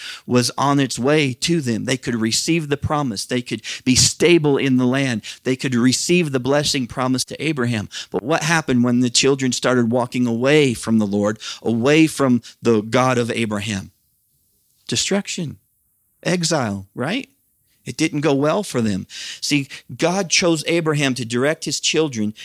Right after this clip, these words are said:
in order to keep the way of the Lord by doing something, right? By doing righteousness, by doing justice. I mean, it's not enough just to keep your parents' tradition or keep your parents, you know, uh, s-, you know,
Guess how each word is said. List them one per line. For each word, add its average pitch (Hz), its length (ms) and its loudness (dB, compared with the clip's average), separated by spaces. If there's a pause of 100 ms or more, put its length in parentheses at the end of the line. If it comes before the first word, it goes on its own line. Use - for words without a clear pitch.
in 143 140 -2
order 151 240 0
to 117 80 -4
keep - 360 -4
the 147 80 -2
way 139 200 2
of 131 80 -2
the 127 80 -2
Lord 135 300 0
by 123 140 -2
doing 165 680 -2
something, 110 520 -8
right? 143 320 -2 (200)
By 131 160 -4
doing 160 480 0
righteousness, 123 640 -4
by 123 160 -2
doing 156 400 2
justice. 120 560 -2 (260)
I 127 60 -2
mean, 135 120 2
it's 120 140 -4
not 160 180 -2
enough 175 320 -2
just 160 220 -8
to 139 60 -10
keep - 340 -8 (180)
your 131 140 -2
parents' 151 400 -4
tradition 160 680 -4 (200)
or - 80 -8
keep 143 300 -8
your 135 100 -6
parents, 139 580 -4 (280)
you 139 160 0
know, 110 260 -2 (140)
uh, 110 180 -2
s-, - 380 -4
you 127 200 -4
know, 110 200 -4